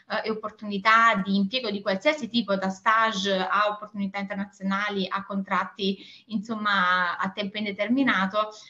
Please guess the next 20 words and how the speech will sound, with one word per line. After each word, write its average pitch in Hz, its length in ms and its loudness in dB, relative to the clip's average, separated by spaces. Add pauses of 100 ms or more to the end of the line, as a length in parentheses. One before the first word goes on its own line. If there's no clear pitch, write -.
(100)
all'interno 208 840 2
della 185 340 -2
nostra 196 300 -6
so-, 190 200 -12 (180)
insomma, 190 400 -6
realtà, 240 500 0 (220)
ma 247 120 2
soprattutto, 247 800 -2
eh, 220 60 -8 (200)
aiutarli 214 680 2
anche 202 240 0
in 202 80 -4
termini 202 320 -2
di 185 160 -2
employability, 190 960 -2
quindi 202 300 0
aumentare 226 720 2
la 190 140 0
loro 190 240 -2
occupabilità 185 800 -4